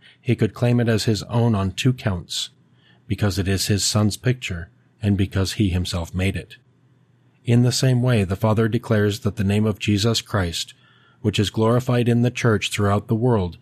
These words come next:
is his own, because it is his Son's name, and because he wrote it to save mankind. And so, since the Son's name belongs to the Father, and since the Church makes its offerings through Jesus Christ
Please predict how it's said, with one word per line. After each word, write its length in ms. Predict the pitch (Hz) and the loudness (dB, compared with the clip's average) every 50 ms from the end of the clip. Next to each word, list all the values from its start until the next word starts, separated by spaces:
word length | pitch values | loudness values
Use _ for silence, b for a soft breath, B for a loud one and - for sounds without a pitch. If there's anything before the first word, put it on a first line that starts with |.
| b b b b - | b b b b -2
is 260 | 107 104 101 95 - | 0 0 0 0 0
his 220 | - 110 104 - | -2 -2 -2 -2
own, 460 | - - 113 110 107 95 90 82 87 - _ _ _ _ _ _ _ | -2 -2 0 2 2 2 0 -2 -6 -10 _ _ _ _ _ _ _
because 340 | - 104 - - 104 95 - | -12 -6 -2 -2 0 0 0
it 80 | 104 95 | 0 0
is 160 | 104 101 - | 0 0 0
his 180 | - 110 101 - | 0 0 0 0
Son's 460 | - - 131 123 127 131 123 - - | 0 0 2 2 2 2 0 0 -2
name, 320 | 101 92 87 82 78 78 b b b b b b b - | -2 -2 -2 -4 -8 -10 b b b b b b b -2
and 120 | 98 101 | 0 2
because 340 | 95 101 - 98 98 90 - | 2 2 2 0 0 0 0
he 120 | - 110 | -2 -2
wrote 260 | 101 92 104 107 110 95 | 0 2 2 2 2 0
it 220 | 90 78 - - - _ _ - | -2 -6 -8 -14 -20 _ _ -12
to 100 | - 95 | -8 -4
save 280 | - - 101 92 85 85 | -2 0 0 -2 -2 -2
mankind. 680 | 87 85 82 82 82 - 95 92 87 82 80 82 - - _ _ _ _ _ _ _ _ _ _ _ _ _ _ _ _ _ _ _ _ _ _ _ _ _ _ - | -4 -6 -6 -6 -6 -6 -4 -4 -4 -4 -6 -8 -12 -18 _ _ _ _ _ _ _ _ _ _ _ _ _ _ _ _ _ _ _ _ _ _ _ _ _ _ -2
And 160 | 110 107 104 | -2 0 0
so, 340 | - - 127 120 110 110 117 | 0 0 2 2 2 2 2
since 300 | - - 123 117 - - | 2 2 2 0 0 0
the 100 | - 117 | -2 0
Son's 320 | - - 117 120 110 101 | 0 2 2 2 0 0
name 240 | 107 104 107 107 110 | 0 0 2 2 2
belongs 400 | 107 110 101 104 104 107 101 - | 2 2 2 2 2 0 0 -2
to 120 | - - | -2 -2
the 100 | 117 117 | -2 -2
Father, 340 | - - 110 98 95 98 101 | -2 0 0 0 0 0 0
and 160 | 104 107 104 | 0 0 0
since 240 | - 113 110 104 - | 2 2 2 2 0
the 140 | - - 92 | -2 -4 -6
Church 440 | - - 160 139 110 98 - - B B B B B - | -4 0 0 2 2 0 -2 -6 B B B B B -4
makes 240 | 110 107 - - | -2 -2 -2 -2
its 160 | 113 98 - - | -6 -4 -2 0
offerings 480 | 117 120 - - 104 101 98 95 - | 0 0 0 -2 -2 -2 -2 -2 -4
through 300 | - - - 131 147 151 | -6 -4 -2 0 0 0
Jesus 380 | 139 - 110 104 92 107 101 - | 2 2 2 2 2 0 -2 -2
Christ 440 | - - 120 107 98 95 - - | -2 0 0 2 2 0 -2 -6